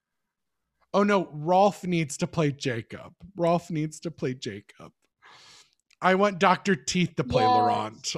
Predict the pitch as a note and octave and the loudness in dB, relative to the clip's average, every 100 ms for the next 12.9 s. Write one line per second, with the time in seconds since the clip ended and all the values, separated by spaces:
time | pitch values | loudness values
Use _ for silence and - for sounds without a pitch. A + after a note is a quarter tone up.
0 | - D3+ - E3 F3 D3+ D3+ D#3 - D3+ | -4 -4 -2 -2 0 -2 -2 -4 -4 -8
1 | - C3+ C3+ C3 - B2 D#4 F#3 C3+ G3+ | -6 -6 -6 -10 -8 -6 -6 -4 2 2
2 | F3+ F3+ C3+ E3 D#3 E3 D3+ D3 B2+ - | 2 -2 -4 -6 -6 -6 -6 -8 -10 -12
3 | - - - F#3+ F#3+ - F#3+ F#3 F#3+ G3 | -12 -8 2 4 4 2 2 4 4 2
4 | G3 - - - - - F3 F3 F3 E3+ | 0 -4 -12 -16 -20 -8 -2 -2 -2 -6
5 | - _ _ _ _ _ _ _ - C#3+ | -10 _ _ _ _ _ _ _ -10 -6
6 | D#3+ F3 F3+ F#3 A3 A#3+ - _ _ - | 0 2 4 4 4 0 -6 _ _ -4
7 | G3+ - D#3 E3 F3+ F#3+ F#3+ F#3 - F3 | -2 -2 -2 0 2 4 2 2 -2 -2
8 | E3 D#3 - D3 C3 B2 - C3 A#2+ A2+ | 0 -2 0 0 0 -4 -6 -6 -4 -6
9 | A2+ A#2+ A2 A#2+ A#2 B2+ A#2+ G2+ A2+ G#2+ | -8 -10 -10 -12 -12 -12 -12 -12 -10 -10
10 | G2+ G2+ - - E3 D3 - F3 F#3 F#3 | -8 -10 -6 -2 -2 -2 -6 -2 2 2
11 | F#3 E3+ E3 D#3+ D#3+ D#3+ F#3 D3+ D#3 E3 | 2 0 0 0 0 0 -4 -2 -2 -2
12 | E3 E3 D#3+ C3 C3 C#3+ G3+ - - | -2 -2 -2 -2 0 0 0 -4 -20